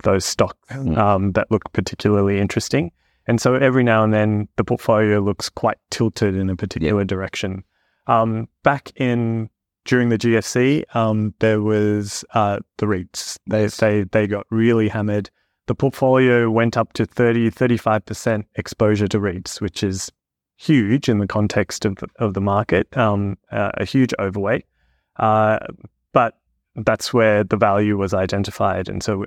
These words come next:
Speaker 1: so we went in hard there. Um, more recently, um, uh, the portfolio's had up to twenty, twenty-five percent,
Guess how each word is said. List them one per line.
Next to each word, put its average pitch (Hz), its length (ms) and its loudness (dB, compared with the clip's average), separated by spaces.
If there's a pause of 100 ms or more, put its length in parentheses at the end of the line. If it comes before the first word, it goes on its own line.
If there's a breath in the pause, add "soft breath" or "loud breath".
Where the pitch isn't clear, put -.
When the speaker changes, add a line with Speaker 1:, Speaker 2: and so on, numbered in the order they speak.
Speaker 1:
so - 180 -4
we 110 100 2
went 104 280 -2
in 98 100 -4
hard 101 300 -4
there. - 240 -8 (580)
Um, 113 380 0
more 139 500 2
recently, 135 840 0
um, 107 500 -2 (200)
uh, 123 260 -4
the 120 140 -2
portfolio's 117 600 0
had 107 240 0
up - 160 -4
to 107 300 0
twenty, 135 400 0
twenty-five 135 520 0
percent, 143 400 -2